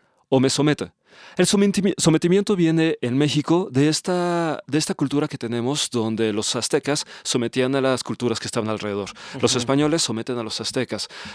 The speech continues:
Speaker 1: Los estadounidenses son-, someten a los mexicanos.
Speaker 2: Claro.
Speaker 1: Entonces, pregúntale a Octavio Paz.
Speaker 2: Sí,
Speaker 1: De repente
Speaker 2: claro.
Speaker 1: somos
Speaker 2: Ahí
Speaker 1: hijos
Speaker 2: está
Speaker 1: de
Speaker 2: clarísimo.
Speaker 1: Exacto.
Speaker 2: Los multisometidos, ¿no?
Speaker 1: Totalmente. Y entonces he,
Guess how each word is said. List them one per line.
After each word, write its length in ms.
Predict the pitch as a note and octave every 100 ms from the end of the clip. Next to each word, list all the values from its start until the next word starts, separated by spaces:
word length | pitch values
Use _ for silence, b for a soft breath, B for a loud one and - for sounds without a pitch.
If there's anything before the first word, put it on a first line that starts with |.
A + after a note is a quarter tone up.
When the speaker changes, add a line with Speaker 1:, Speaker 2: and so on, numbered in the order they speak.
| -
Speaker 1:
Los 540 | A#2+ A#2+ A#2+ B2 -
estadounidenses 720 | C3 C3+ C3+ D3 D3+ - E3+
son-, 320 | D#3+ C#3+ D#3 -
someten 380 | C#3 F3 F#3+
a 40 | E3+
los 140 | C3+
mexicanos. 560 | C3 A#2 - F#3+ A#2 - -
Speaker 2:
Claro. 240 | A#2 A2+ - B B B
Speaker 1:
Entonces, 500 | B2+ B2+ - D3 -
pregúntale 560 | - A2 A2+ B2+ A#2 G#2
a 500 | G2 F#2+ F#2 F2+ F2 A2+
Octavio 320 | - B2 B2
Paz. 300 | C3 F#3 - B B
Speaker 2:
Sí, 80 | -
Speaker 1:
De 80 | A2
repente 200 | - C3
Speaker 2:
claro. 100 | E3
Speaker 1:
somos 300 | D#3 C3+ -
Speaker 2:
Ahí 80 |
Speaker 1:
hijos 180 | C3+ C#3
Speaker 2:
está 60 | A#2+
Speaker 1:
de 60 | A2
Speaker 2:
clarísimo. 500 | F3+ E3+ - B2 G2+ _ _
Speaker 1:
Exacto. 360 | G2 - G2 - -
Speaker 2:
Los 200 | B2+ B2+
multisometidos, 960 | C#3+ C3 C3+ - B2+ A#2+ - E3 G2+ A#2+
¿no? 180 | D3 A3 -
Speaker 1:
Totalmente. 500 | F3 G3 G#3 A#3 G3+
Y 80 | E3
entonces 460 | E3+ F#3 A3 - - -
he, 460 | F#3+ G3+ G#3+ G3+